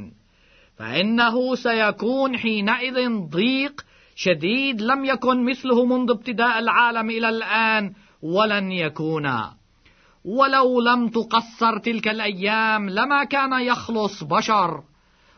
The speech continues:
ولكن لأجل المختارين ستقصر تلك الأيام.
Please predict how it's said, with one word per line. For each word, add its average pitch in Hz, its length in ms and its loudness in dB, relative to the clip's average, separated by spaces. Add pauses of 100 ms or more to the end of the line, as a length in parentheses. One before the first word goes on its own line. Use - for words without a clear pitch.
ولكن 170 720 0
لأجل 190 560 -2
المختارين 208 1300 2
ستقصر 202 880 0
تلك 190 280 -4
الأيام. 165 800 -4